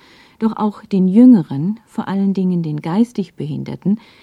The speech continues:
bringt das neue Betreuungsrecht per Gesetz mehr Achtung entgegen. Zu den schwierigsten Problemen gehörte hier die Frage der Empfängnisverhütung und damit die Frage der Sterilisation. Nach altem Recht gab es eine Grauzone, in der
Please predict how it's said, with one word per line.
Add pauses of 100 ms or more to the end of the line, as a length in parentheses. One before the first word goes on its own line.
(180)
bringt
das
neue
Betreuungsrecht
per
Gesetz
mehr
Achtung
entgegen. (1120)
Zu
den
schwierigsten
Problemen
gehörte
hier
die
Frage
der
Empfängnisverhütung (360)
und
damit
die
Frage
der
Sterilisation. (720)
Nach
altem
Recht
gab
es
eine
Grauzone,
in
der